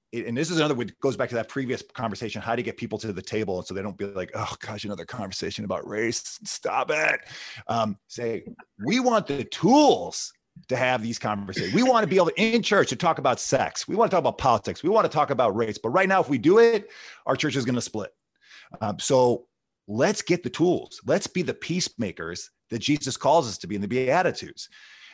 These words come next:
And people are like, "Okay, how do we do that?" Well, Marshall Rosenberg's got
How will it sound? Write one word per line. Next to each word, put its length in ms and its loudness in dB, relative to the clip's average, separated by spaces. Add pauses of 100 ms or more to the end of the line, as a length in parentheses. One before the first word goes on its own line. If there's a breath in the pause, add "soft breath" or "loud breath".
(120 loud breath)
And 120 -4
people 180 -2
are 40 0
like, 140 -4
"Okay, 300 -4
how 80 -4
do 100 -4
we 80 -2
do 120 -4
that?" 160 -6
Well, 240 0 (520)
Marshall 320 0
Rosenberg's 380 -2
got 180 -6